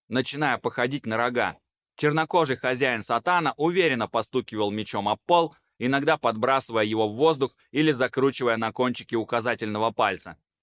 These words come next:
Его уровень и уверенность в своей игре были видны сразу.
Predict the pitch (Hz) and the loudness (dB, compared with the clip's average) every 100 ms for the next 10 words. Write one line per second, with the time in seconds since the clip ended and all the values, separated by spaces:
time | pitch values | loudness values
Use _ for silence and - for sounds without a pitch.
0 | _ 107 117 135 135 160 151 147 123 113 | _ -6 0 4 4 4 4 4 2 -2
1 | - 117 123 131 135 120 104 - _ - | 0 2 4 4 2 2 -4 -14 _ -10
2 | 113 117 117 107 117 151 143 _ - 117 | -2 0 2 0 0 0 -2 _ -2 2
3 | 135 127 123 127 117 123 113 92 90 - | 2 2 0 0 -2 0 0 0 -8 -14